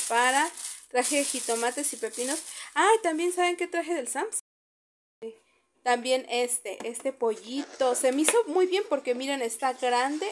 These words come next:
está jugoso. Y estaban en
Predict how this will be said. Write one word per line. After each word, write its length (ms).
está 260
jugoso. 720
Y 400
estaban 600
en 200